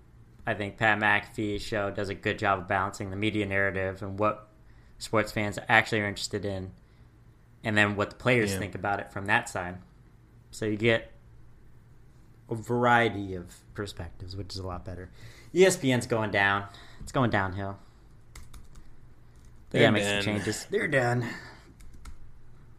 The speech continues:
Speaker 2: So where do we le-, what, what, what teams are
Speaker 1: Well,
Speaker 2: we
Speaker 1: everything's
Speaker 2: tackling
Speaker 1: all
Speaker 2: next? 'Cause
Speaker 1: fucked up now, but I think Tampa
Speaker 2: Yeah.
Speaker 1: Bay is next on the list 'cause we made it to, like, sixteen.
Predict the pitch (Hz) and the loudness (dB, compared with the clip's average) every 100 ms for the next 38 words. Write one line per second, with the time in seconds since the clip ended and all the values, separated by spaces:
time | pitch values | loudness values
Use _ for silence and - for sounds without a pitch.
0 | - - - - - - - 113 107 120 | -20 -20 -20 -20 -20 -20 -4 0 2 2
1 | 160 165 131 113 110 85 123 123 101 117 | 2 2 2 2 2 2 0 0 -2 -2
2 | - 135 143 123 127 170 214 196 143 135 | -4 -2 0 2 2 2 2 2 4 2
3 | 90 - - 143 139 139 131 127 123 110 | 2 -6 -2 4 4 2 2 2 0 -2
4 | 107 107 110 117 139 139 - 131 95 87 | -2 0 0 0 -2 -2 0 0 0 0
5 | 117 113 110 101 104 110 - 107 98 98 | 0 2 0 -2 -2 -2 -4 -6 -6 -4
6 | 101 101 - 117 101 107 104 123 139 139 | -2 -4 -6 -6 0 2 6 6 6 2
7 | 107 98 - 110 - - 107 101 98 | 0 0 0 -4 -4 -8 -6 -6 -10